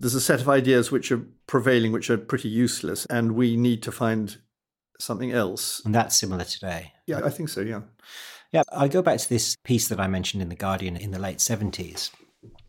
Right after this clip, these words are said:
Speaker 2: It's a slightly left field idea that I have, that, that in a sense, Keir Starmer himself is defined by his ruthless determination to get to the top. And his, he is disciplined.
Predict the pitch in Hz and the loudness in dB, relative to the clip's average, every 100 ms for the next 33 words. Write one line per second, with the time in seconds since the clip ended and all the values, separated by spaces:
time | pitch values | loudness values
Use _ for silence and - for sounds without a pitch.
0 | - 110 95 123 104 101 107 - - 95 | -4 -2 2 2 2 2 0 0 -4 -2
1 | 87 92 90 123 117 87 - - 101 95 | -2 -4 2 4 4 2 -2 -2 0 2
2 | 90 95 92 98 - - - - - - | 2 -2 -2 -6 -8 -12 -20 -20 -14 -4
3 | 113 107 _ - - 156 143 127 - 175 | -4 -4 _ -20 -8 0 2 4 4 2
4 | 139 - - - - - - _ _ _ | 0 -2 -4 -20 -20 -20 -20 _ _ _
5 | - - 147 139 - - 143 131 110 107 | -10 -2 0 2 2 2 2 2 2 2
6 | - - 233 - - - - _ _ _ | 2 2 0 -2 -10 -18 -18 _ _ _
7 | 113 - 107 - 113 113 104 98 - 101 | -2 0 -2 0 4 4 4 0 -2 0
8 | 98 90 - - 101 95 87 - - - | 0 -2 -8 -6 -4 0 0 0 -4 -20
9 | _ _ - - 104 127 123 117 - - | _ _ -20 -4 2 2 4 -2 -2 -4
10 | 110 95 95 92 - 90 - 87 90 - | -2 0 -2 -2 -4 -6 -12 -12 -12 -10
11 | 82 87 - - - - - - - 104 | -12 -10 -8 -8 -12 -18 -20 -8 -2 0
12 | 82 90 87 - - - - _ 60 58 | 0 -2 -2 -2 -4 -16 -20 _ -20 -18
13 | - - 185 - 117 - 117 127 135 139 | -8 -4 -4 0 2 2 2 2 2 0
14 | - | -6